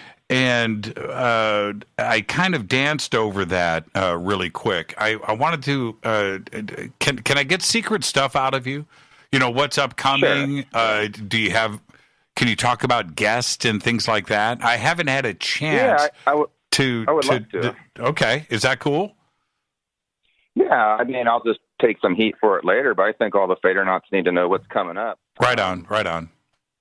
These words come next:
Speaker 2: You know, it's, it's, I'll, I'll bear the heat on this one because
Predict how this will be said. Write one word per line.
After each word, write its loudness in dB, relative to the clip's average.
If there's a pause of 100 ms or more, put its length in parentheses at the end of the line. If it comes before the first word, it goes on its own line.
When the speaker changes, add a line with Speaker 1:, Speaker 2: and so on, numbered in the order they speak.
(680)
Speaker 2:
You -10
know, -8
it's, -12 (140)
it's, -16 (200)
I'll, 0
I'll -4
bear 0
the -8
heat -4
on -2
this -2
one 0
because 0